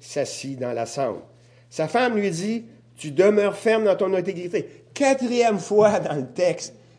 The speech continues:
quand quelqu'un, il y a, il y a eu l'auteur, Dieu deux fois, et maintenant sa femme reconnaît qu'il demeure ferme dans son intégrité. Mais probablement par désarroi,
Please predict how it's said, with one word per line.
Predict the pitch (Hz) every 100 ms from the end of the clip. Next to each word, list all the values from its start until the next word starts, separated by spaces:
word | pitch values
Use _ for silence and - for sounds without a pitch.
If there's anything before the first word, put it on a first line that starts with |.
| _ -
quand | 143 139 135 -
quelqu'un, | 202 180 - 202 185 123 -
il | 127
y | 135
a, | 127 -
il |
y | 131
a |
eu | 135
l'auteur, | 165 165 175 190 233 240 170
Dieu | 107 139 214
deux | 170 180
fois, | - 175 208 151
et |
maintenant | 151 165 233
sa | - 160
femme | - 262 247
reconnaît | 175 175 180 170 208 240 - - _
qu'il | 147 131
demeure | 185 208 202 175
ferme | - 240 233
dans | 185
son | 175 175
intégrité. | 160 165 143 143 170 147 - - _
Mais | -
probablement | 170 160 170 196 233
par | 175 151 123 107 101
désarroi, | 226 190 180 143 139 156 196